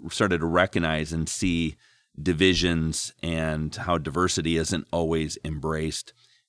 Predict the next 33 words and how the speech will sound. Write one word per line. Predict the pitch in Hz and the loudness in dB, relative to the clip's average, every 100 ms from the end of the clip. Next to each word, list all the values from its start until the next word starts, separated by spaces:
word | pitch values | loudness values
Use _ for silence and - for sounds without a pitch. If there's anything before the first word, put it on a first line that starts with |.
| - | -4
and | 82 | -2
to | |
see, | 80 90 85 80 - | 0 2 2 2 0
um, | 80 80 80 78 78 - _ - | -4 -2 -2 -2 -4 -10 _ -6
you | 90 | -4
know, | 76 73 | -2 -4
her, | 92 85 80 76 _ _ _ _ _ | 0 2 2 -2 _ _ _ _ _
uh, | 82 80 82 | -6 -4 -2
followed | - 85 85 85 | 2 4 6 4
around | 80 80 82 80 | 4 2 2 2
in | 80 | 0
a | |
store, | - - 87 76 76 82 - - | -2 0 0 2 0 -2 -8 -6
uh, | 80 | -4
because | 76 80 90 80 | -2 -2 -2 -2
of | |
the | 69 | -4
color | - 80 76 | 0 0 0
of | |
her | 73 | -2
skin. | - - 85 76 78 - - | -6 -2 -2 0 -4 -6 -10
Um, | 76 73 73 78 - | -6 -4 -4 -4 -2
and, | 98 - | -2 0
and | 120 | 0
so | 113 - | 0 2
you, | 139 131 | 2 2
you | 139 135 | 2 2
see | - 180 | 2 0
some | 127 | 2
things | 107 113 127 135 | 4 4 4 2
like | 73 71 | -2 -4
that, | - 64 69 - - - - - _ - | -4 -2 -2 -6 -12 -12 -12 -20 _ 0
um, | 82 78 76 76 76 | 2 4 2 0 -4